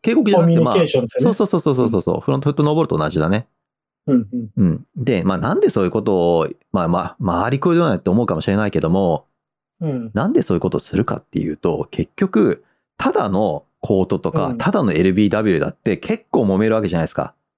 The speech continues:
Speaker 2: まあ、そうっすね。
Speaker 1: うん。で、まだそのマンカットオーケー、オーケーっていうか、その、ス、スピリットオブクリケットに全く関してない正当な行為ですよって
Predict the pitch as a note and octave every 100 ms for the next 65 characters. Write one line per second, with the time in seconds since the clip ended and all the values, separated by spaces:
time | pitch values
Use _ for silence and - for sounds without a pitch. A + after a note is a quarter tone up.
0 | _ _ D3+ C#3+ C3 A2+ - C3 A2+ -
1 | B2+ D#3+ - - F#2 D#2 D2 _ _ _
2 | _ C3+ E3 G#3+ D#2 - _ _ _ _
3 | _ _ - F3+ F3 E2+ E2+ D#2+ E2+ B2
4 | D3+ D#3+ D#3 - C#3 - E3 D#3+ - F2+
5 | D#2 B2 E3 E2+ - D#2 - E2+ D#2 C#2+
6 | C#2+ - _ _ - - _ - - D3+
7 | D3+ D#3+ C#3 C3 C#3 C3 - D#2+ F2 C3
8 | A#2 C3 - F2 D#2 - A#2 B2 C3 B2
9 | E3 A#2+ E2+ - F2+ - - G2+ F2 -